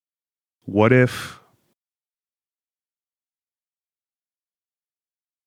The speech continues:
let me think, do I want to go into the policing example right away?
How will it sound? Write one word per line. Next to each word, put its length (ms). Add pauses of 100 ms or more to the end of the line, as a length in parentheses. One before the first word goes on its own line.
(680)
let 60
me 40
think, 280
do 100
I 40
want 180
to 40
go 140
into 180
the 120
policing 440
example 460
right 180
away? 280